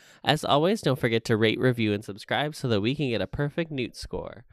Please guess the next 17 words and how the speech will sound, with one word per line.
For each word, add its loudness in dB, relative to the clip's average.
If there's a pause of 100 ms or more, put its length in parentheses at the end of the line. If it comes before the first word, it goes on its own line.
(380)
Five 2
stars 0
only, 2 (320)
or 0
else 0 (200)
you'll 4
have -2
to 2 (100)
walk 2
in 4 (100)
<laughs> -4
on 8 (760)
Harry 2
sweating 2
and -4
convulsing 6
on 6